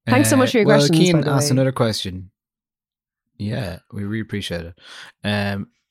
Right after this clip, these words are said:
Speaker 2: who have been the best interviews you've come across in your music journalism careers and why? I, one immediately comes to mind
Speaker 1: Mm.
Speaker 2: for me, um, who I, I've already mentioned him, actually. Um, he curated the Grammys, uh, hip hop thing. It's Questlove.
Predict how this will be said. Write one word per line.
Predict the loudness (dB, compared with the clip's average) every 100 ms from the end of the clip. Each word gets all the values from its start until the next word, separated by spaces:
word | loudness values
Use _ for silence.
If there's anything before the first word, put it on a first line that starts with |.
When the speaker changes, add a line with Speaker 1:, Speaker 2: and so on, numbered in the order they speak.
| _ _ _ _ -2
Speaker 2:
who | 2 4 4
have | 2 2
been | 0 0
the |
best | -2 -4 -6
interviews | -6 -6 -6 -6 -8 -14
you've | -18
come | -14 -12
across | -8 -8 -8 -10
in | -10
your | -10
music | -10 -12 -12
journalism | -10 -8 -10 -12
careers | -14 -14 -12 -12
and | -12 -10
why? | -10 -10 -10 -12 -10
I, | -6 -6 -6 _ -8
one | 0 2 4
immediately | 4 0 -2
comes | -6 -8
to |
mind | -6 -6 -6
Speaker 1:
Mm. | -10
Speaker 2:
for | -20 -20 _ -6
me, | -6 -6 -8
um, | -12 -10 -10 -12 -16 _ -10
who | -6 -4
I, | -4
I've | -2 -2 0
already | 2 2 0
mentioned | 0 2 0
him, | 0
actually. | -4 -4 -6 -8 -12 -20 -20 _ -8
Um, | -6 -6 -8 -12
he | -10 -10 -8
curated | -4 -2 0 -2
the | -2
Grammys, | 0 2 2 0 -4 -4
uh, | -2 0
hip | -2
hop | 0 -2 0
thing. | -2 2
It's | 0 0 -4
Questlove. | -2 0 0 -2 -4 -12